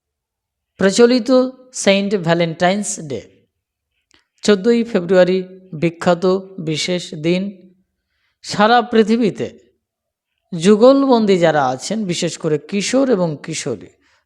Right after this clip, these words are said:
যুবক যুবতী, ছেলে মেয়ে, নারী পুরুষ তথা স্বামী স্ত্রী, আবার এক্ষেত্রে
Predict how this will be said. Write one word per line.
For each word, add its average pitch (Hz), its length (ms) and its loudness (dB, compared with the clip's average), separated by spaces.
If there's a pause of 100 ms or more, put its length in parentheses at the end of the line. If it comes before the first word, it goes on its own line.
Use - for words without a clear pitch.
(180)
যুবক 233 500 2
যুবতী, 147 600 -6
ছেলে 233 460 -2 (100)
মেয়ে, 95 220 -14 (920)
নারী 202 340 0
পুরুষ - 540 -10 (380)
তথা 226 400 2 (280)
স্বামী 160 380 -4
স্ত্রী, 180 500 -8 (800)
আবার 208 460 0 (260)
এক্ষেত্রে 277 640 2